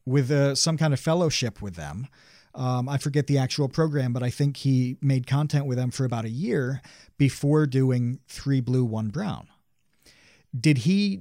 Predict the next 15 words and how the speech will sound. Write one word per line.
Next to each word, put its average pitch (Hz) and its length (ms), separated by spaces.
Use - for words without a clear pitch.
just 131 520
become 156 640
a 156 60
YouTuber 147 760
when 143 160
he 127 160
started 143 400
his 139 200
own 147 180
channel? 175 500
Uh, 156 240
I 196 120
have 294 140
a 220 60
feeling 156 640